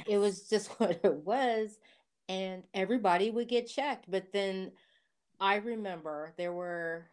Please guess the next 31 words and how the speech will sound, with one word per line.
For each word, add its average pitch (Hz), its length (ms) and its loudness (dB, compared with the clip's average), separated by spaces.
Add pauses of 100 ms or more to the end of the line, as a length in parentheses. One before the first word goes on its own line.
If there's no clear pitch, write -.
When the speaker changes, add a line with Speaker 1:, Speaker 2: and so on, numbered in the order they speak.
Speaker 1:
some 208 180 -12
people 151 540 -6
that 143 300 0
had 151 180 -4
to 160 80 -6
take 156 260 -2
the 160 100 -4
walk 147 260 -4
of 180 140 -6
shame 143 640 -4 (380)
Speaker 2:
Oh. 143 720 -6 (360)
Speaker 1:
because 214 360 6
it 175 80 0
was 180 100 -2
discovered 180 560 0
that 175 160 0
they 190 160 4
were 190 180 0
suffering 143 540 -2
from 135 240 -6
that. 123 440 -8 (420)
Speaker 2:
Oh. 131 680 -4 (280)
Speaker 1:
And 160 180 -2
that 165 160 0
didn't 175 240 0
help 151 340 4
when 165 80 -2
they 160 120 0
came 175 320 0
back. 131 560 0 (1400)
Um, 147 480 -10